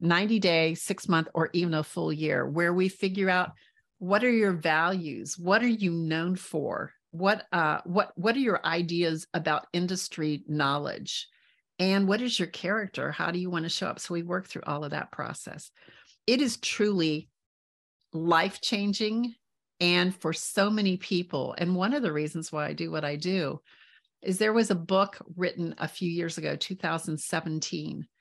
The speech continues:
and it was called The Top Five Regrets of the Dying.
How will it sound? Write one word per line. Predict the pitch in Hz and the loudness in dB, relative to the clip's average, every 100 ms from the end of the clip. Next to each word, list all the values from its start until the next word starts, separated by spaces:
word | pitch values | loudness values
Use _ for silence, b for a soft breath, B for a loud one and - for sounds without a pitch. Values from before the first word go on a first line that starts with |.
| b b b b _ _ | b b b b _ _
and | 185 190 185 - | 2 4 2 0
it | |
was | 190 190 | -2 -2
called | - 185 175 | 0 2 0
The | 185 | -4
Top | - 214 - - | -2 -2 -2 -2
Five | 190 185 | 0 0
Regrets | 180 151 170 165 - | -2 -2 0 -2 -4
of | 156 | -6
the | 160 | -4
Dying. | 147 139 139 123 - | -2 -2 -4 -8 -12